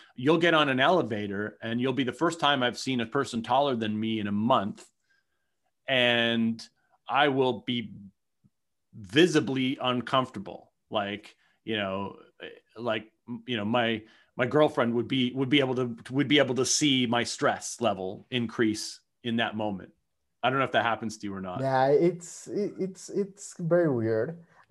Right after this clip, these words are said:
Speaker 2: For
Speaker 1: Yeah.
Speaker 2: example, on Mexico, the, most people are under six foot.
Speaker 1: Yeah.
Speaker 2: So everybody's like, "Okay." A-, and thi-,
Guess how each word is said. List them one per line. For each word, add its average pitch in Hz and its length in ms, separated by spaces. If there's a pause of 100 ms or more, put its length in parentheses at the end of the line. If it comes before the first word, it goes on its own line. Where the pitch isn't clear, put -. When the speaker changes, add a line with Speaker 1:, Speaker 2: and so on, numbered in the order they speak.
Speaker 2:
For 135 80
Speaker 1:
Yeah. 135 40
Speaker 2:
example, 139 600
on 143 160
Mexico, 170 540 (180)
the, 147 300
most 185 320
people 202 200
are 202 300
under 156 180
six 170 280
foot. - 360 (480)
Speaker 1:
Yeah. 104 200 (400)
Speaker 2:
So 147 220
everybody's 170 580
like, 135 320
"Okay." 170 500
A-, 165 220 (100)
and 160 320
thi-, 202 220